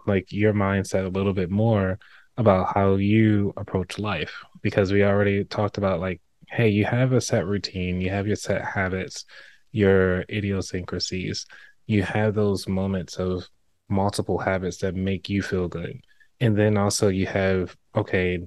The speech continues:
because you handled everything in the morning, you're able to handle whatever life throws at you throughout your day. And now, because you've been practicing it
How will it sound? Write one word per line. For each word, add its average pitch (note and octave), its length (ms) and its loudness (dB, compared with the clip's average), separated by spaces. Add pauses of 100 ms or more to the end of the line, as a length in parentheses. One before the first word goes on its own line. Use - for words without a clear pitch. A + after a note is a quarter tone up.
(100)
because B2+ 520 2
you A2+ 180 4
handled G#2+ 640 2
everything G2+ 380 0
in F#2 100 -2
the F2 60 -2
morning, G2+ 600 0 (340)
you're B2 140 6
able B2 140 6
to G#2+ 100 4
handle G#2 320 2
whatever F#2 400 0
life F2+ 260 0
throws F2 260 -4
at E2 140 -4
you F#2 120 -8
throughout E2+ 320 -6
your E2+ 100 -8
day. - 300 -8 (420)
And G#2 240 4
now, G2+ 640 2 (180)
because G#2 300 0
you've G2+ 160 0
been F#2 340 0 (240)
practicing F#2+ 760 0
it - 240 -4